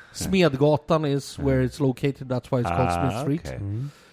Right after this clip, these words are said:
Speaker 1: Uh, and, uh, we're drinking their Keller beer, which is phenomenal.
Speaker 2: Yeah, it is.
Speaker 3: Yes.
Speaker 2: Uh, we judged this beer,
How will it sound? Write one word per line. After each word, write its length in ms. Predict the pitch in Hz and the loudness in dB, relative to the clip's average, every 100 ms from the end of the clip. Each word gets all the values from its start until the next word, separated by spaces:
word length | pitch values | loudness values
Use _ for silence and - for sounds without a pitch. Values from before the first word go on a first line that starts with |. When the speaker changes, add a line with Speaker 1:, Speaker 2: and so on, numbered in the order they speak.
| _ - | _ -6
Speaker 1:
Uh, 400 | 123 120 123 123 131 | 2 4 6 6 4
and, 260 | 135 135 | 4 4
uh, 200 | 143 147 | 2 2
we're 140 | 131 147 | 4 4
drinking 300 | 143 135 131 | 4 2 0
their 100 | 123 | -2
Keller 280 | - 156 127 | 0 0 2
beer, 160 | 104 | 0
which 200 | 107 104 | -2 -2
is 460 | 113 101 - - - _ _ _ _ _ | -4 -4 -10 -18 -20 _ _ _ _ _
phenomenal. 1500 | _ - 165 220 254 247 254 196 180 180 180 185 170 185 175 180 _ - | _ -4 2 4 6 6 6 4 6 6 6 6 6 6 4 0 _ -8
Speaker 2:
Yeah, 220 | 82 82 | -2 0
it 100 | 82 | 2
is. 320 | 87 78 - - | 2 0 -4 -6
Speaker 3:
Yes. 680 | 110 107 87 80 - - - _ _ - | -2 0 -2 -6 -10 -14 -18 _ _ -6
Speaker 2:
Uh, 360 | 95 98 98 101 101 | 2 6 8 8 6
we 180 | 107 123 | 4 4
judged 440 | 123 135 143 - _ - | 6 6 6 -6 _ 0
this 340 | 90 - - | 0 0 -6
beer, 460 | 90 87 80 80 | -2 2 2 0